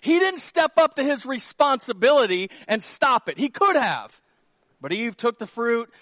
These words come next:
and she took a bite, and everything just went to, just fell apart, went to pieces. Well, this week,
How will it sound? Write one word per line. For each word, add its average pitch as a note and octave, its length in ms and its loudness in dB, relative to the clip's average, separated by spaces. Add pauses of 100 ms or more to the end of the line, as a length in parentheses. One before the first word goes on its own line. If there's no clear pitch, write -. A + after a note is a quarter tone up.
(100)
and - 80 -20
she - 80 -20
took A3+ 180 -4
a G3+ 60 -4
bite, G3+ 480 0
and D3+ 140 -6
everything G#3 420 -2
just F3 200 -12
went F#3 260 -4
to, C#3+ 160 -8 (960)
just D3+ 260 -12
fell G#3+ 160 2
apart, D#3 380 0
went F3+ 120 -6
to D#3+ 60 -20
pieces. D3+ 500 -16 (320)
Well, G3 240 0
this B3+ 280 -2
week, G3 320 -6